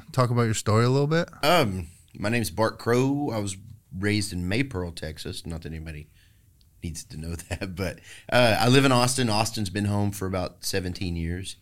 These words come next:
Speaker 2: and I play music. I've been in, I've had a band for twenty years. We were talking earlier, I don't remember 'cause I didn't do the counting, but eight or nine records. Uh, for anybody that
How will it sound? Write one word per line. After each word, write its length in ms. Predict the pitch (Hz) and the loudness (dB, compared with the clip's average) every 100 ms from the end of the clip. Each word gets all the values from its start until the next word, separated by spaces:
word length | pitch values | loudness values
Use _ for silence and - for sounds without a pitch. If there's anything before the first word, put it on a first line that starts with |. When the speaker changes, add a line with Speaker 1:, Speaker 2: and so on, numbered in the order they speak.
| _ _ _ _ - | _ _ _ _ -10
Speaker 2:
and 220 | 90 87 | -6 -4
I 60 | 87 | -6
play 220 | - 98 | -4 -2
music. 360 | 101 110 82 82 | 0 0 -2 -4
I've 140 | 82 | -4
been 120 | 90 | -6
in, 300 | 85 85 85 - | -6 -6 -10 -12
I've 140 | 87 87 | -10 -6
had 160 | 90 | -4
a 60 | 82 | -4
band 480 | 85 90 90 90 87 | -4 -4 -4 -4 -6
for 320 | - 82 76 | -8 -8 -10
twenty 320 | - 123 127 | -2 2 2
years. 540 | 107 107 113 120 - - _ _ _ _ _ _ | 4 2 0 -2 -6 -8 _ _ _ _ _ _
We 80 | 104 104 | 0 0
were 40 | |
talking 340 | 101 117 110 107 | 4 2 4 2
earlier, 360 | 113 107 101 | 2 4 2
I 100 | - | 2
don't 160 | 104 110 | 0 0
remember 400 | 107 101 104 95 | 0 0 0 -2
'cause 140 | - 101 | -2 0
I 40 | |
didn't 220 | 95 90 | 0 -2
do 100 | 98 | -4
the 120 | 87 | -6
counting, 480 | 85 - 101 92 87 | -8 -2 -2 -2 -4
but 140 | 87 85 | -4 -2
eight 180 | 104 110 | 0 2
or 60 | 98 | 2
nine 280 | 101 101 | 2 2
records. 520 | 98 95 - 95 92 - - - - - | 0 -2 -4 -6 -4 -8 -12 -20 -12 2
Uh, 180 | 113 104 | 4 4
for 140 | 113 | 6
anybody 400 | 131 123 120 117 | 6 6 6 4
that 320 | 107 107 - | 2 0 -2